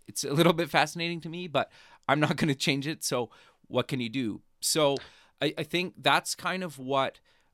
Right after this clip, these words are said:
kind of drew me to, to your app, is the fact that not only are you giving it away for free, but you're allowing people to support, you know, people that are creating content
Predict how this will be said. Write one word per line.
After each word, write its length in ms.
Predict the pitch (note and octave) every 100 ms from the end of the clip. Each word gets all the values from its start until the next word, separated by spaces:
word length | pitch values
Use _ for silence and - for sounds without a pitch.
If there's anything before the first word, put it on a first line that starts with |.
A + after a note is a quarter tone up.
| _ _
kind 220 | - C#3+
of 160 | A#2+ A2
drew 280 | C#3 D#3+ D#3
me 280 | D3 C#3
to, 320 | C3+ C3+ G#2 -
to 100 | -
your 240 | C3 D#3+ G3+
app, 320 | B2 A2+ -
is 240 | C3 B2
the 100 | A2+
fact 320 | B2 C3+ B2 -
that 160 | B2 - _ _ _
not 220 | C#3 D#3
only 480 | D3+ D3+ D#3 D3 C#3 -
are 160 | C3
you 280 | C3 C3 A2+ -
giving 240 | C#3+ D3+ D3+
it 60 |
away 200 | C#3 C3+
for 140 | B2+ A2+
free, 340 | - F#3+ D#3
but 240 | C3+ C#3 A#2+
you're 140 | C3+
allowing 400 | B2+ C3 C3+ C3
people 280 | C#3+ C3 B2+
to 160 | A2+
support, 640 | A#2 B2 - D3+ D3+ D3+ - _ _ _ _
you 80 | -
know, 140 | C3+ A#2
people 320 | - D#3 D#3+
that 80 | D3
are 60 |
creating 380 | C#3 C#3+ C3+ C#3
content 580 | - B2+ D#3 D3+ C#3 B2